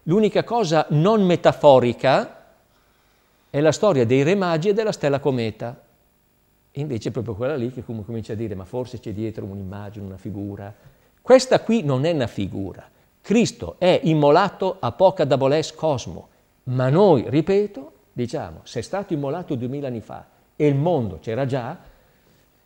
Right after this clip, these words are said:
com-, come si mettono insieme queste due cose?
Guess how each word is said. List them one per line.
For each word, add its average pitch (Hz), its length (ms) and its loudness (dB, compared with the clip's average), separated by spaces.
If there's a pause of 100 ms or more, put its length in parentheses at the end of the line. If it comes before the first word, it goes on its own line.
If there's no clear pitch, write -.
(460)
com-, 226 240 -4
come 247 220 2
si 202 140 0
mettono 233 320 -2
insieme 202 480 -4
queste 185 260 -8
due 151 160 -6
cose? 113 340 -12